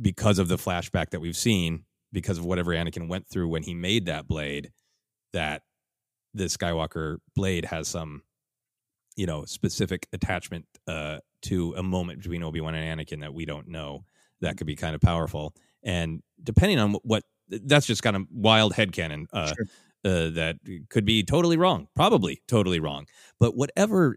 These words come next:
Speaker 1: th-, the mechanics of how is Obi-Wan trying to get through to Anakin, I think the, the place of the actual fight will, will be relevant to that.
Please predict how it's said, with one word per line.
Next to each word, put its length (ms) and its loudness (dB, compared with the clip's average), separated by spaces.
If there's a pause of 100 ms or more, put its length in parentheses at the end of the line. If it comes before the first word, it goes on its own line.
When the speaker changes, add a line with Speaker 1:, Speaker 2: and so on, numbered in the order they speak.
Speaker 1:
th-, 280 -2
the 560 2
mechanics 680 0
of 280 -4
how 520 2 (220)
is 480 4
Obi-Wan 460 2
trying 420 -4
to 60 -6
get 160 -6
through 200 0
to 100 2
Anakin, 400 -8 (100)
I 80 -4
think 200 -2 (400)
the, 120 -4 (240)
the 360 -4
place 300 2
of 80 -4
the 100 0
actual 360 -4
fight 320 -4
will, 360 -6 (460)
will 140 2
be 100 6
relevant 460 0
to 100 -8
that. 200 -14